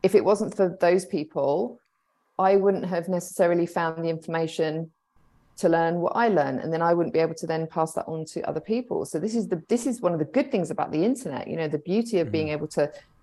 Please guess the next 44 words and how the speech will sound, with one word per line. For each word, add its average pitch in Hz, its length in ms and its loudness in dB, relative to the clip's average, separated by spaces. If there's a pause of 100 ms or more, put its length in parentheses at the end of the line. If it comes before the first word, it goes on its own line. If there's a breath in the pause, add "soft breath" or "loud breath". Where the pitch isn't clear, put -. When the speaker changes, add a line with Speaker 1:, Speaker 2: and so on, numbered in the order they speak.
(220)
Speaker 1:
share 202 280 4
this 202 240 -2
information 156 560 -4
and 139 100 -8
connect 185 300 -6
with 185 140 -6
each - 200 -4
other. - 360 0 (440 loud breath)
But 214 100 8
yeah, 247 220 8
after, 262 480 4 (140)
after 269 380 4
a 196 40 6
little 233 280 4
bit 190 160 -2
of 180 100 0
investigation, 170 1120 -2 (480)
um, 156 400 2
and, 156 260 -2
you 160 80 2
know, 143 80 2
watching 165 340 -2
a 165 60 2
few 156 340 4 (280)
videos 156 500 6
and 143 100 -6
documentaries 147 880 0
and 131 260 -2
some 143 180 -6
of 147 100 -6
these 151 140 -2
people's 147 320 -6
content, 147 520 -2 (500)
I 175 100 6
was 185 120 4
like, - 320 0
"Oh 196 100 2
my 269 140 2
God, 147 380 2 (180)
like, - 320 -4 (340)
oh, - 200 -14
my 185 100 4
whole 190 280 6
life 175 340 6